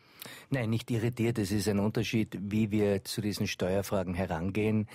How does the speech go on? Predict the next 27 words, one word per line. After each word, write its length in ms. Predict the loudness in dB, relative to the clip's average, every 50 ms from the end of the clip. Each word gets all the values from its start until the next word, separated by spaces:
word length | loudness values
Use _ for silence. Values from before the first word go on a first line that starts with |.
| -16 -16 -14 -14 -14 -14 -14 -14 -14 -14 -12 -4
Die 160 | 0 0 0 2
Parteivorsitzende 1000 | 0 -2 0 0 0 0 0 0 0 0 0 -2 -4 -4 -2 0 0 0 2 2
hat 220 | 0 -2 -2 -2
das 140 | -4 -2 -2
reflektiert 600 | -2 -2 -2 -4 -6 -6 -4 -2 -2 -2 0 0
auf 160 | -2 -2 -2
die 140 | -6 -8 -6
derzeitige 640 | -2 -2 -4 -4 -2 -4 -4 -2 -2 -2 -2 -2
Debatte 480 | -2 -4 -4 -4 -4 -6 -4 -2 -2 -2
über 200 | 0 0 0 0
die 140 | 0 0 -4
Steuerreform 960 | -2 -2 -2 0 2 0 2 0 0 -2 -2 -2 0 2 2 2 2 2 0
und 400 | 0 0 0 0 0 -2 -4 -4
bei 160 | -2 0 0
einer 380 | 2 2 2 2 2 0 -2 -4
konservativ-nationalen 1200 | -4 -4 -2 -2 -2 0 -2 -2 -2 -2 -4 -2 0 0 -2 -2 -2 -2 0 0 0 0 -2 0
Re-, 260 | 0 0 0 0 -2 -4 -10 -16 -14 -14 -14 -14 -8 -4
Regierung 460 | -4 -2 0 0 2 2 4 4 2 2
ist 240 | 0 -2 -2 0
nicht 240 | 0 0 0 0 -2
davon 240 | -2 0 0 0 0
auszugehen, 760 | 0 0 -2 -4 -4 -2 -2 0 0 2 2 2 2 0 0 0
dass 240 | -2 -2 -2 0 -2
es 100 | -2 -4
hier 260 | -2 0 0 0 0
zu 160 | -2 -2 -2
einer 400 | 0 0 0 0 0 0 -2 -2